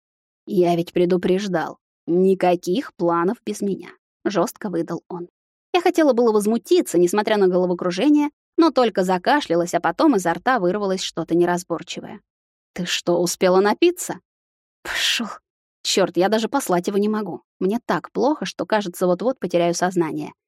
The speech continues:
Да ещё и всё во рту распухло. Долбаный апельсиновый сироп. Глаза заслезились с новой силой. «Да что с тобой?» Не выдержав, повысил он голос.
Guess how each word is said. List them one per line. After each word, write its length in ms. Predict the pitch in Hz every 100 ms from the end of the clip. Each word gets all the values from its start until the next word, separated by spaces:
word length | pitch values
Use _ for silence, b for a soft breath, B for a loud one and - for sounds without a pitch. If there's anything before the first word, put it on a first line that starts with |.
| _ _
Да 100 | 175
ещё 200 | 202 -
и 80 | 277
всё 180 | - 240
во 100 | 233
рту 200 | - 170
распухло. 500 | 160 - - - - _ _ _ _ _ _ 175 175 -
Долбаный 460 | 165 - 170 160
апельсиновый 520 | 165 185 - 139 147
сироп. 380 | 175 170 156 175 - _ _ _ _ _
Глаза 400 | 226 233 254 330
заслезились 600 | 220 175 180 180 277 262
с 100 | -
новой 260 | 175 175 180
силой. 420 | - 156 - - _ _ _ _ -
«Да 160 | 190
что 360 | 202 - - 277
с 100 | -
тобой?» 320 | 190 170 - _ -
Не 180 | 254
выдержав, 460 | 185 185 269 254 240
повысил 400 | 170 170 175 170
он 160 | 175 175
голос. 400 | 170 156 -